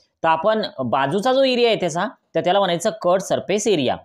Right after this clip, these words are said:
टोटल सरफेस एरियामध्ये काय येईल, आता हा टोटल सरफेस एरियाचा फॉर्म्युला,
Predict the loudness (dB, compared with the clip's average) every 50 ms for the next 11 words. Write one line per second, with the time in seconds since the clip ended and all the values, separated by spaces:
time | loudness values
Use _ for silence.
0 | _ _ _ _ _ _ _ _ 0 0 2 2 2 0 2 2 0 0 0 0
1 | -2 0 0 0 2 2 2 2 2 2 2 2 2 2 2 2 0 -2 -6 _
2 | _ _ -4 -2 -2 0 0 -2 -2 -2 -2 0 0 -2 0 0 -2 -2 -2 -4
3 | -2 0 0 2 2 2 0 0 0 2 2 2 2 0 0 -2 -2